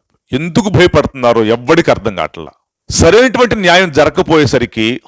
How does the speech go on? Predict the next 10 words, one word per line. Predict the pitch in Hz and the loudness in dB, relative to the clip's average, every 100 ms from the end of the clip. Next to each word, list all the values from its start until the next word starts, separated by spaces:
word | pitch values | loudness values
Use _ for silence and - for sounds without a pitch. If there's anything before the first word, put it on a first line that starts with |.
| _ _ - - - | _ _ -20 -20 -12
భారతదేశంలో | 98 139 202 196 175 165 160 156 156 147 | 2 4 4 2 0 0 0 2 2 2
ఉన్నటువంటి | 139 131 131 117 131 135 - | 0 -2 -2 -2 -4 -4 0
ఆడపడుచులు, | 131 165 175 - 151 - 143 110 - - 113 | 4 4 2 0 -4 -4 -6 -6 -8 -8 -2
వందల | 139 180 175 175 175 | -2 -2 0 2 2
కోట్ల | - - 156 160 - 156 | 0 0 0 2 0 2
ఆడపడుచులు | 135 147 147 - 127 - 127 | 4 4 2 -2 -4 -2 -2
అందరూ | 135 139 139 135 | -2 -2 -2 0
కూడాను | 127 127 127 123 123 117 - - - - _ _ | 2 2 2 2 -2 -4 -16 -20 -20 -20 _ _
భయం | 110 101 98 165 185 170 | -20 -6 0 2 2 2
భయంతో | 131 160 156 143 139 135 | 0 0 0 0 2 0